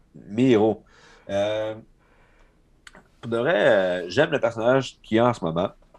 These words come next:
Parce que quand je compare un peu que, avec Rusev qu'il y avait à W W E,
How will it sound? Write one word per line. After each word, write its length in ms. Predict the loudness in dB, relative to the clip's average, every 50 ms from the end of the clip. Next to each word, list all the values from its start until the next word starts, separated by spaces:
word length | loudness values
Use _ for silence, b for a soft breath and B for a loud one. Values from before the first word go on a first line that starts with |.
| _ _ -16
Parce 140 | -16 -14
que 80 | -14 -14
quand 220 | -8 -4 -4 -4
je 80 | -4 -4
compare 340 | -4 -4 -2 2 2 4 4
un 80 | 2
peu 160 | 2 0 -4 -2
que, 100 | 0 0
avec 560 | 0 2 2 2 2 0 0 -2 -2 -4 -4
Rusev 520 | -6 -6 -6 -8 -6 0 0 0 0 0
qu'il 100 | -2 -4
y 20 | -4
avait 140 | -2 0
à 300 | 0 2 2 0 0 -2
W 120 | -4 -6 -8
W 300 | -6 -6 -6 -6 -4 -4
E, 160 | -2 -2 -4